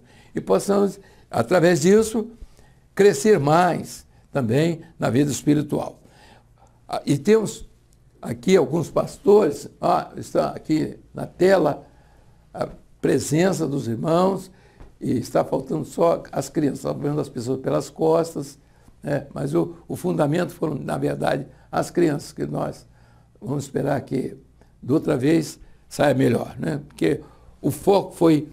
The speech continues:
na verdade, as crianças. Bem, irmãos,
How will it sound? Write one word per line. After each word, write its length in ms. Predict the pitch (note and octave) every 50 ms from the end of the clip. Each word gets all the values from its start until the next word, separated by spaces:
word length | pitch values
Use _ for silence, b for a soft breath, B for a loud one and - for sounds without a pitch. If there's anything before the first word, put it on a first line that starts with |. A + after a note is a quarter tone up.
| -
na 140 | - - C#3+
verdade, 520 | C3+ C3+ B2 A#2+ C#3 D3+ D#3+ D#3 C#3+ C#3+ - - -
as 200 | - E3 E3 E3 -
crianças. 580 | - D3 C3+ A2 - - - - - - - - - _ b b b b b b b b b
Bem, 120 | - A3+
irmãos, 460 | D#3+ C3 C3+ C#3+ A#2+ - - - -